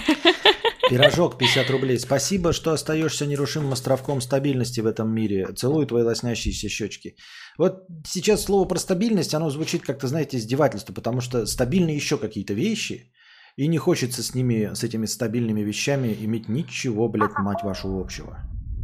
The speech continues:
Speaker 2: Вот, поэтому, знаешь,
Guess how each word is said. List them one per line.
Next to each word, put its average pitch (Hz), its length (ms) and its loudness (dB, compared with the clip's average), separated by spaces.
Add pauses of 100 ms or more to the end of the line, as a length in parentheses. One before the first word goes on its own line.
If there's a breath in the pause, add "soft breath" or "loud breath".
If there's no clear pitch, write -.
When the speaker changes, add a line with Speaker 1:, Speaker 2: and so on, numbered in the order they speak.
(1700)
Speaker 2:
Вот, 107 440 -4
поэтому, 127 340 2
знаешь, 147 260 0